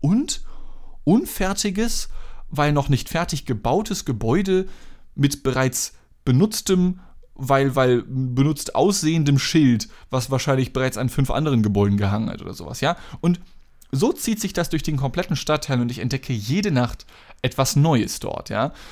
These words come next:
Ähm, das ist so der sehr komprimierte Wahnsinn, der mich da nächtlich begleitet. Wahnsinn natürlich auch sehr passiv zu betrachten, weil,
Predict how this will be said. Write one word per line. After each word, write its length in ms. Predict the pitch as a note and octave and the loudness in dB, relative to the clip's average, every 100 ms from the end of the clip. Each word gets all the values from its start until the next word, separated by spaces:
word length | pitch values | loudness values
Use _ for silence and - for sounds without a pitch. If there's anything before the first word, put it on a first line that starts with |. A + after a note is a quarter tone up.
| - - | -18 0
Ähm, 280 | B2+ C3 B2+ - - | 2 2 0 -8 -14
das 220 | - F3+ G#3+ | -8 -4 -2
ist 200 | - C#3+ | -2 0
so 300 | D3+ E3+ - - - | 2 2 0 -14 -4
der 340 | C#3 C3+ B2+ - | 0 2 2 -2
sehr 320 | A2+ B2+ C#3+ | -2 0 -2
komprimierte 1000 | - C#3+ C3+ B2 G#2 G#2+ A#3+ - G3 C3+ | 0 -2 0 0 2 2 2 0 -2 -2
Wahnsinn, 520 | B2 E3 C#3+ C#3+ C3+ - - - | -2 0 0 0 -2 -4 -14 -8
der 220 | C3+ B2+ A#2+ | 0 0 2
mich 280 | B2 F3 | 0 -2
da 220 | - C3 A#2+ | 0 2 2
nächtlich 540 | A#2 D#3 - C3+ - | 2 0 -2 -6 -4
begleitet. 640 | A2+ G#2+ C3 F3 B2 C3 - - - | -2 2 2 2 0 -2 -4 -14 -12
Wahnsinn 380 | F2+ B2+ C3 C#3 | -2 2 4 4
natürlich 420 | B2+ - C3+ C3 | 2 0 -2 -2
auch 120 | C3 | -4
sehr 160 | B2+ C#3 | -4 -4
passiv 400 | - G3+ E3+ - | -2 -2 -2 -4
zu 160 | - G#2+ | -4 -4
betrachten, 500 | - A#2 G#2+ D#3+ C#3+ | -4 -6 -6 -4 0
weil, 220 | C#3 | 0